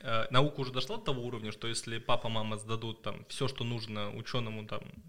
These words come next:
тест, ну, свои ген-, генетические, можно будет со стопроцентной вероятностью предсказать,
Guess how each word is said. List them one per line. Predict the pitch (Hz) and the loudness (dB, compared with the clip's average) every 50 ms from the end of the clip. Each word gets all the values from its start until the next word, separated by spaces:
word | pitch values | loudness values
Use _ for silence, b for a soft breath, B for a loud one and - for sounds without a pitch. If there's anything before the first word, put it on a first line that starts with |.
| - - - - _ _ _ - - _ _ _ _ | -18 -18 -20 -20 _ _ _ -20 -20 _ _ _ _
тест, | - 151 185 208 - - - | -2 0 0 0 -2 -6 -8
ну, | 156 139 127 - | -6 -6 -6 -6
свои | - - - 117 | -4 -2 -2 -2
ген-, | 113 113 117 120 120 117 - - | 0 0 0 -2 -2 -4 -6 -10
генетические, | 127 117 120 123 127 127 123 - - - - - | -10 -6 -4 -4 -4 -2 -2 -4 -4 -4 -8 -8
можно | - 120 135 160 202 196 185 139 | 2 6 8 8 10 8 6 4
будет | 117 117 - | 2 0 -4
со | - | -4
стопроцентной | 120 - - 165 151 - - 120 - - 123 120 - - | -6 -2 0 0 0 2 0 0 0 -2 -4 -4 -2 0
вероятностью | 113 117 156 - - - - 120 | 0 0 0 -2 -6 -10 -10 -8
предсказать, | - 120 - - - 127 113 117 110 | -8 -8 -4 2 2 4 6 6 6